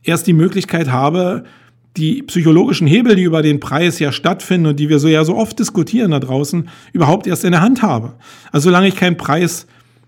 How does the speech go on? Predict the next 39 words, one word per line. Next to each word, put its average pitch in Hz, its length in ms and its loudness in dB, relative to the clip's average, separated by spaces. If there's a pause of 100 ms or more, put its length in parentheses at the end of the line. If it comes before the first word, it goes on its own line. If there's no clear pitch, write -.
(260)
zeige, 208 720 2
kann 185 200 0
ich 196 120 0
ja 175 140 -2
mir 165 160 2
über 160 240 0
die, 160 240 -2
über 143 340 -4
die 139 360 -4
Bereiche 135 520 -2
auch 151 140 -2
gar 147 180 -2
keine 156 340 -2
Gedanken 151 360 -2
machen. 107 300 -10 (260)
Wenn 180 140 2
ich 190 120 0
also 180 240 0
darüber 165 360 2
philosophiere 170 640 0
oder 156 220 0
mir 143 120 -2
Blogposts 151 640 -4
oder 143 160 -4
Psychologieableitungen 147 1120 0
mir 143 260 -2 (280)
anhöre 175 440 2
da 156 120 2
draußen 151 420 0
oder 143 140 0
mir 135 120 2
durchlese, 160 600 0 (380)
die 175 160 0
da 160 320 0
mit 170 220 -2
sich - 180 -6
beschäftigen, 170 640 -2
dass 151 180 0
ich - 320 -4